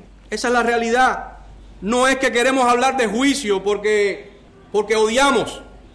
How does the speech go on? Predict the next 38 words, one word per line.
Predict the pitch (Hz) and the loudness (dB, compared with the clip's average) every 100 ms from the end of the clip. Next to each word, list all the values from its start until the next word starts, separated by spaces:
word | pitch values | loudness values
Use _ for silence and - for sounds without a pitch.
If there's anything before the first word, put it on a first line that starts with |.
| - - | -16 -4
Hablamos | 214 247 269 262 | 0 2 2 2
de | 262 | 2
juicio | 247 277 285 269 254 | 2 0 0 0 0
porque | 240 233 | 0 0
nuestro | 233 240 226 | 0 0 -2
Dios | 247 262 | 0 0
es | 254 | 0
fiel | 254 262 277 277 220 214 226 | -2 -2 2 4 2 0 0
en | 226 | 0
bendecir | 226 226 226 214 269 285 269 - - | 0 0 0 -2 -2 -2 -2 -10 -10
a | 208 | -4
los | 214 208 | -2 -2
que | |
son | 202 262 254 | -4 -6 -4
fieles | 269 285 269 240 240 | 0 2 2 0 0
y | 240 | 0
en | 240 | -2
maldecir | 240 240 220 269 277 | -2 -2 -2 -2 -2
a | |
los | 254 | -2
que | 254 | -4
son | 269 269 | -6 -8
infieles. | 262 285 294 214 - - - - - - | -6 -2 -2 -2 -8 -18 -20 -20 -20 -8
El | 214 214 | -6 -2
texto | 269 262 269 254 | 0 2 2 2
aquí | 233 269 | 2 0
nos | 269 | 2
los | 247 233 | 2 2
acaba | 262 262 | 2 2
de | 247 | 2
decir | 240 247 277 | 0 0 0
en | 247 | 0
segunda | 226 233 254 | 0 -2 0
de | 247 | -2
Timoteo | 240 233 247 254 | 0 -2 0 0
dos, | 233 262 254 | 0 0 -2
once, | 247 | -4
trece. | 240 262 262 | -4 -6 -6